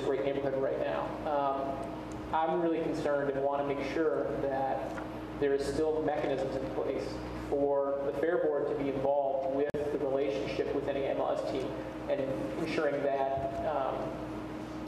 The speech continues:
with all due respect to the great folks on the Sports Authority board.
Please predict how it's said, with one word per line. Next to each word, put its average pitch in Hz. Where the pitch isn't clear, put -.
with 143
all 143
due 135
respect -
to 135
the 135
great 131
folks -
on -
the -
Sports 143
Authority 131
board. 131